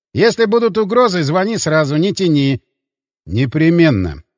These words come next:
пообещал я совершенно искренне. «Опознать их сможешь?»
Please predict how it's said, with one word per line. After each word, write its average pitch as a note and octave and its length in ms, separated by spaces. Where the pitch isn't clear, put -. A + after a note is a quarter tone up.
пообещал G2+ 540
я F3 140
совершенно C#3 560
искренне. D2+ 640
«Опознать G3+ 640
их G3+ 120
сможешь?» G#3 580